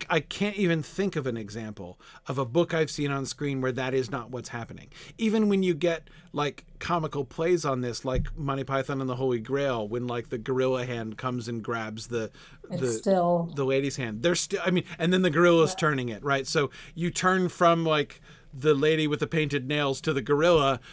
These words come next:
Speaker 1: but it's still playing with that same thing. This hand comes in on the other side. So the person holding is standing across from you.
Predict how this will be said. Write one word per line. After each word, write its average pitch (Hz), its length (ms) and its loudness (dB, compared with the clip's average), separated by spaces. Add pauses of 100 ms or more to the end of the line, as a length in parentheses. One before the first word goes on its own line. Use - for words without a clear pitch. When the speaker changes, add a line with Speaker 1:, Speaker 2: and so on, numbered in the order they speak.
(180)
Speaker 1:
but 147 340 2
it's 165 180 0
still 160 560 4 (180)
playing 156 320 -2
with 143 120 -2
that 131 200 -6
same 143 280 -4
thing. 143 280 -2 (320)
This 208 200 6
hand 226 280 -2
comes 190 300 -4
in 160 380 0
on 165 160 2
the 165 80 0
other 156 160 -2
side. 151 200 -4
So 175 120 -6
the 180 100 4
person 185 380 2
holding 208 280 -2
is 165 240 0
standing 160 400 -2
across 160 300 -2
from 101 220 -10
you. - 100 -18